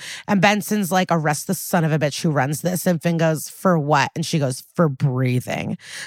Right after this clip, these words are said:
So now we're in the interrogation room, and Benson's hanging on, like, the window gates. She's so pissed.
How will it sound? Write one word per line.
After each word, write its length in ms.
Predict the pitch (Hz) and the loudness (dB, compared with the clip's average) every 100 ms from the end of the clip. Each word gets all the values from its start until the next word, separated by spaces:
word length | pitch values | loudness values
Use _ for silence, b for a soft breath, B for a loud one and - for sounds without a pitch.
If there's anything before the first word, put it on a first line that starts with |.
| B | B
So 480 | - 233 214 208 214 | 0 4 4 2 2
now 200 | 208 208 | 2 2
we're 100 | 233 | 2
in 160 | 247 247 | 0 0
the 80 | |
interrogation 760 | 247 220 202 190 175 170 - 170 | -2 0 0 0 0 -2 -2 -2
room, 140 | 170 | 0
and 140 | 165 165 | 0 0
Benson's 400 | 165 160 185 156 | 0 0 -2 0
hanging 320 | 175 170 165 | 0 0 0
on, 260 | 165 160 156 | 2 2 2
like, 160 | 156 | 0
the 100 | 165 | 0
window 440 | 151 147 151 160 156 | 0 0 2 2 2
gates. 400 | 160 165 160 - | 2 2 -2 -2
She's 200 | 170 - | -2 -2
so 300 | - 131 135 | 0 0 2
pissed. 480 | 151 156 233 - | 0 0 0 -2